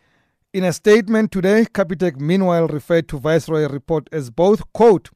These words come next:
"fundamentally flawed and misleading," adding that the bank's own number crunchers have been able to show certain, uh, of, uh, of its conclusions were incorrect. I wonder which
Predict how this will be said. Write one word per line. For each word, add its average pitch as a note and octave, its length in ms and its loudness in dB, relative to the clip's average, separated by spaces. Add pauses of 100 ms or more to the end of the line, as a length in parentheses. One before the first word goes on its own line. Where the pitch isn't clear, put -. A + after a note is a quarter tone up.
(240)
"fundamentally F#3 720 -2
flawed F3 360 2
and C#3+ 160 -2
misleading," C#3+ 640 -2 (220)
adding D#3+ 240 -2
that D3 160 -4
the C#3 80 -6
bank's D#3 400 -4
own F#3 240 0
number D3 480 -4 (160)
crunchers E3 560 -6 (680)
have F3 140 -4
been G3 140 0
able A3+ 280 4
to G3+ 120 -4
show D#3+ 500 0 (640)
certain, D#3+ 680 -4
uh, C#3 360 -6
of, D3 280 -10
uh, D3 220 -4
of D#3 180 -8
its D#3+ 120 -10
conclusions D#3+ 720 -2
were D3 340 -4 (120)
incorrect. E3 720 -6 (160)
I D#3 100 -20
wonder F3+ 300 -10
which D#3+ 420 -6